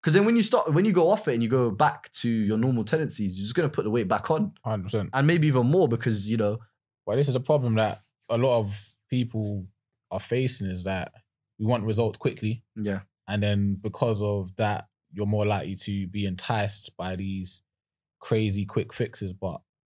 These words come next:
Speaker 2: at the end of the day, you're probably gonna cause your body more harm.
Speaker 1: Mm-hmm.
Speaker 2: And if not your body, definitely your mental state when you see that you're putting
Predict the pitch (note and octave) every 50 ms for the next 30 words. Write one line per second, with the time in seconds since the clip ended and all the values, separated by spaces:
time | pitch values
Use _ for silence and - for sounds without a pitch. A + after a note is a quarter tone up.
0 | _ _ _ _ _ - - G#2+ G#2+ A2 A2 G2+ F#2 F#2+ F2+ A2 G#2+ G#2 F2+ -
1 | A2+ G2+ G2 G2 F#2+ F#2+ F2+ - G#2+ F#2+ F#2+ F2+ F2 F#2+ F#2 F2+ F#2+ F#2 G#2+ -
2 | C3 C3 B2+ B2 C3+ C#3 - _ _ _ _ _ - A#2 A2+ A2+ A2+ A#2 A2+ A2+
3 | - _ - F#2+ G2 G2 - A#2 B2+ A#2+ A#2 A2 G2 F#2 A#2+ B2 A2+ G2+ G2+ F#2
4 | F#2 A#2 A2+ A2+ - G#2 G2 G2 G2+ A#2 A2+ G2+ G2+ G2 - - - G2+ G2 F2+
5 | - D#2 F#2+ F#2+ F#2+ G2 F#2+ F#2+ F#2+ F2+ - - G2+ G2 F#2+ F#2 F#2+ - C#2 F2+
6 | F#2 - - F#2+ F2+ F#2+ F#2 F2+ F2+ F#2